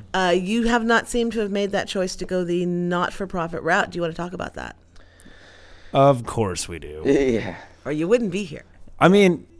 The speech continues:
Speaker 2: if you kinda look at it, there's a, there's a big dominance of not-for-profit companies in the,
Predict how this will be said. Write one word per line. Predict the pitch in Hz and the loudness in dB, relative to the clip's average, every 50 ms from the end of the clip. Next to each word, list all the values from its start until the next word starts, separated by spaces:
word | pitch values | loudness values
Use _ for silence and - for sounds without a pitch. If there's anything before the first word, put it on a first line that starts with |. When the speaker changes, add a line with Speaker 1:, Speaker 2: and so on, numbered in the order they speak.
| - | -20
Speaker 2:
if | - 90 151 139 | -14 -12 -10 -10
you | 143 135 | -8 -4
kinda | - 185 196 190 | 0 2 2 2
look | 156 139 147 143 - 123 | 4 2 2 0 0 0
at | 117 117 113 110 | 0 0 0 -2
it, | 107 110 | -2 -2
there's | 113 113 110 104 | -2 -2 -2 -4
a, | 104 98 | -6 -10
there's | - 113 110 104 104 | -8 -6 -4 -4 -4
a | 101 | -6
big | 107 113 131 139 135 123 117 107 | -2 4 4 4 4 2 -2 -2
dominance | 117 117 117 120 117 120 113 107 104 101 98 95 - - | 0 0 2 2 2 2 0 0 -2 -4 -4 -6 -8 -10
of | - 113 107 101 98 95 95 95 110 113 | -8 -8 -6 -4 -4 -4 -6 -6 -8 -8
not-for-profit | 104 104 104 104 98 - 104 95 107 98 98 95 - 92 | -6 -6 -4 -6 -6 -8 -10 -6 -4 -6 -6 -6 -8 -10
companies | - 101 95 95 98 95 95 95 92 - - - | -10 -10 -10 -10 -10 -10 -10 -10 -10 -12 -14 -14
in | - 107 101 95 95 | -12 -10 -10 -8 -8
the, | 92 90 87 | -8 -10 -12